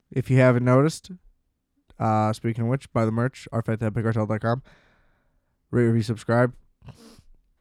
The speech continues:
But, uh, it's great. We really love the record. He's gonna be on to talk about it soon.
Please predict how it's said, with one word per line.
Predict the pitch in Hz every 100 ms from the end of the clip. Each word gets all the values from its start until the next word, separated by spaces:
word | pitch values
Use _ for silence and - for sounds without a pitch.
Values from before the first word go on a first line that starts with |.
| _ _ _ _ _ _ _ _ _ - - - - -
But, | 135 123
uh, | 131 123 127 123 - - - - _
it's | 170 160
great. | - 160 135 -
We | 120
really | 120 127 127
love | 123
the | 120
record. | 120 120 120 113
He's | 120
gonna | 123 143
be | 139
on | 139
to | 131
talk | 135 127
about | 123 127
it | 120
soon. | - 143 143 139 135